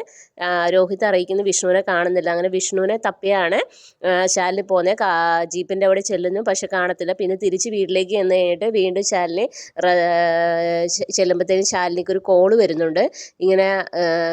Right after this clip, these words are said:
വിഷ്ണുവിനെ വിട്ടുകിട്ടണമെങ്കിൽ അമ്പത് ലക്ഷം രൂപ വേണമെന്ന് ആരോ വിലപേശി, ഈ ഡാനിയൽ എന്ന് പറയുന്ന ആൾ വിലപേശുകയാണ്. അപ്പൊ ഈ അബൂബക്കറിനെ കാണാതെ എനിക്കൊന്ന് ഡാലിയ-, ഡാലിയനിൽ വേറെ എന്തെങ്കിലും ഒളിച്ചുകളി ഉണ്ടാവും അബൂബക്കർ അറിയാതെ. അതുകൊണ്ടാണ് വിഷ്ണുവിനെയും കൊണ്ട് അവിടുന്ന് മാറിയത്.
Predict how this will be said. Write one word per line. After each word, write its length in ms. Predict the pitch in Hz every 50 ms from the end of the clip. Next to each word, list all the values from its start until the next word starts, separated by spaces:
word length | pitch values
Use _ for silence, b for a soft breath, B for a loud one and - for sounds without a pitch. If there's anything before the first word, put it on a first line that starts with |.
| 165 160
വിഷ്ണുവിനെ 440 | 175 165 - - 196 190 190 196 196
വിട്ടുകിട്ടണമെങ്കിൽ 720 | 185 170 - 185 180 175 180 170 180 175 175 175 202 208
അമ്പത് 320 | 190 175 175 175 190 190 202
ലക്ഷം 280 | 196 190 - 220 202
രൂപ 160 | 190 180 175 180 185
വേണമെന്ന് 680 | 185 185 180 175 175 185 190 190 185 180 180 208 330 - B B B B B B
ആരോ 260 | 190 190 196 190 208
വിലപേശി, 500 | 208 208 190 185 196 196 196 196 - 214
ഈ 120 | 202 196 202
ഡാനിയൽ 400 | 185 190 185 180 185 196 208 202
എന്ന് 120 | 220 226 214
പറയുന്ന 320 | 208 202 190 185 185 185
ആൾ 60 | 202
വിലപേശുകയാണ്. 760 | 208 220 208 214 208 220 220 220 - - 202 196 180 151 151 147 175 - - B B B B B B -
അപ്പൊ 140 | - - 208
ഈ 60 | 226 247
അബൂബക്കറിനെ 680 | 226 196 180 170 190 214 196 226 - - 226 233 247 247
കാണാതെ 440 | 247 240 220 196 190 196 196 196 214
എനിക്കൊന്ന് 340 | 208 196 180 208 202 226 240
ഡാലിയ-, 500 | 233 220 202 196 196 196 208 208 208 214 - -
ഡാലിയനിൽ 500 | 185 190 190 190 190 202 208 208 214 220
വേറെ 240 | 220 220 202 208 214
എന്തെങ്കിലും 320 | 208 202 202 202 220 226 208
ഒളിച്ചുകളി 400 | 196 180 - 220 208 208 208 208
ഉണ്ടാവും 260 | 196 165 165 165 165 139
അബൂബക്കർ 480 | 165 175 185 185 190 185 185 214 202
അറിയാതെ. 440 | 196 180 175 175 175 175 170 165 175
അതുകൊണ്ടാണ് 520 | 170 175 185 196 214 226 233 208 196 214
വിഷ്ണുവിനെയും 520 | 214 202 196 - 220 214 208 214 214 214 220
കൊണ്ട് 140 | 208 208 202
അവിടുന്ന് 280 | 185 185 196 208 214 214
മാറിയത്. 420 | 214 226 220 208 180 156 151